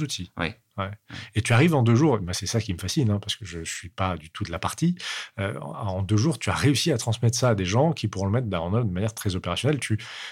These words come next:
Speaker 1: tu accompagnes les gens dans, dans le milieu du transport, euh, ferroviaire, dont on
Speaker 2: Ouais.
Speaker 1: a parlé. Euh, est-ce que tu peux nous en dire plus ? Comment tu les as aidés ?
Speaker 2: Alors, euh, ils avaient des très, très gros problèmes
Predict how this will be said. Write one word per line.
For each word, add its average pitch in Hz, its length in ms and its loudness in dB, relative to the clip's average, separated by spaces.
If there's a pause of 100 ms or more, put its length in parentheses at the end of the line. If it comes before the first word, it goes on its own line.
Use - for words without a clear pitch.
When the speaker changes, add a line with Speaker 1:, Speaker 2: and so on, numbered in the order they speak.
Speaker 1:
tu - 80 -16
accompagnes 107 300 0
les 110 60 6
gens 117 140 6
dans, 95 260 2
dans 95 180 -6
le 92 80 -4
milieu 92 180 0
du 95 140 -4
transport, 107 720 2
euh, 87 160 0
ferroviaire, 107 500 2
dont 90 300 -6 (100)
on 104 60 -8
Speaker 2:
Ouais. 95 80 -4
Speaker 1:
a - 40 -6
parlé. 131 280 -2 (360)
Euh, 62 200 -8
est-ce 117 100 -4
que 107 80 -6
tu - 120 -6
peux 113 120 -2
nous 104 140 2
en 104 60 2
dire 104 180 0
plus ? - 220 -8
Comment 127 220 2
tu 113 140 -6
les 98 180 2
as 95 100 0
aidés ? 92 260 -4 (300)
Speaker 2:
Alors, 101 280 2
euh, 87 500 -4 (680)
ils 107 140 0
avaient 113 160 4
des 95 200 -2 (120)
très, - 220 -4
très 123 220 -2
gros 107 240 -4
problèmes 101 600 -2